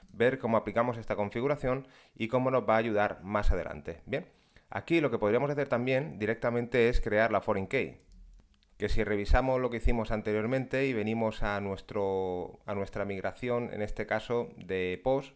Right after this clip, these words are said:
vamos a revisar, aquí la tenemos. Fíjate que nosotros aquí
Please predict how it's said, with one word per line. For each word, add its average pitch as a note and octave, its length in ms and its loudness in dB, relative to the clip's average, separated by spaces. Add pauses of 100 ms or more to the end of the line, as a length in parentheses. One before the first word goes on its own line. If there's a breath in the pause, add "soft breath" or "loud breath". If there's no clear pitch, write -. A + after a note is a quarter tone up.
vamos D#2+ 300 -6
a F2+ 60 -6
revisar, G2 460 -6
aquí G2+ 180 -10
la F#2+ 120 -4
tenemos. B2 340 -4 (680 soft breath)
Fíjate B2 380 -2
que C3 80 -4
nosotros A2+ 460 -4
aquí B2+ 440 -8